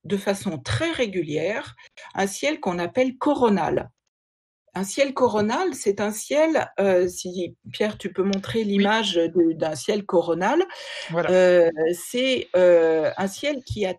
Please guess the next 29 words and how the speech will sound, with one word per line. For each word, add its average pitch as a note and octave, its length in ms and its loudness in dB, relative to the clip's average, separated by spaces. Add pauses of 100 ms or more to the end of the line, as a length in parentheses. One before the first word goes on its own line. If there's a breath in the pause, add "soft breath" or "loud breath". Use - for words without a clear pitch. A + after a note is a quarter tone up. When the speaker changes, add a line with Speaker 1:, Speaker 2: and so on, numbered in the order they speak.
(100)
Speaker 1:
tellement C#4+ 560 -2
peu D4+ 220 -4
de F#3+ 120 0
vapeur F3+ 520 -2
d'eau, A3+ 260 2 (640 loud breath)
euh, E3+ 340 6
tellement D4 420 -2
peu C4+ 220 -4
d'aérosols F#3 720 2 (340)
que, D#4 460 0
voilà, F#3 320 2
derrière B3 560 -2
la F#3+ 140 0
main A#3+ 220 0
du G3 200 -8
collègue, G3 480 0
euh, E3 160 4
derrière G#3 380 -4
le F3 140 0
doigt G#3 260 -2
du, E3+ 260 -6
du E3 160 -8
collègue F#3+ 460 -2
qui, D#3 400 -14
qui D3+ 160 -12
a D3 80 -12
pris - 240 -10
cette - 240 -14
photo-là, E3+ 480 -4